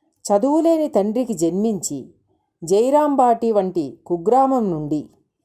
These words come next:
కలకత్తా విశ్వవిద్యాలయంలో స్నాతకోత్తర విద్యను, అంటే పోస్ట్ గ్రాడ్యుయేషన్,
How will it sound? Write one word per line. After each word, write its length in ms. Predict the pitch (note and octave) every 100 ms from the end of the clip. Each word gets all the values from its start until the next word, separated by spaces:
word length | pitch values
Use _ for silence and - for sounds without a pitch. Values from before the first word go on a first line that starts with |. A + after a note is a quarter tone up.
| _ _ -
కలకత్తా 560 | G#3 A#3+ C#4+ - C#4+
విశ్వవిద్యాలయంలో 1200 | B3 G#3+ - A3+ G3 E3+ A3 G#3+ G3 E3+ D#3+ C#3 - _ _ -
స్నాతకోత్తర 920 | - G3+ F#3 A#3 D4+ C#4+ C4+ - A3+
విద్యను, 460 | F#3 D3 F#3 D#3+ B2 _ -
అంటే 360 | F3 G3+ G#3 F#3+
పోస్ట్ 480 | - - A#3 -
గ్రాడ్యుయేషన్, 640 | A3 G#3+ E3 C#3+ C#3 -